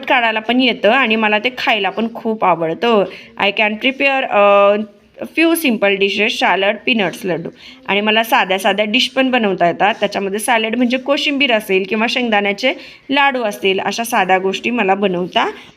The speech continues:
येतात. It's fun to churn and at the end you get buttermilk. आणि मला नाही का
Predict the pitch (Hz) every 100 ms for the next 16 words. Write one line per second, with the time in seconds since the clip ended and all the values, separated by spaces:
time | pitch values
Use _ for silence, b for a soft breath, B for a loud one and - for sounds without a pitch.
0 | B 220 214 - - 202 208 - - _
1 | _ _ _ _ _ _ _ _ - B
2 | B - 240 - 294 311 311 320 302 285
3 | 214 185 202 262 - B B 226 214 202
4 | 214 - 240 285 277 240 240 208 196 196
5 | 196 202 233 220 202 196 - 190 190 185
6 | 202 247 214 214 196 175 139 - B B
7 | - 190 196 190 202 220 302 277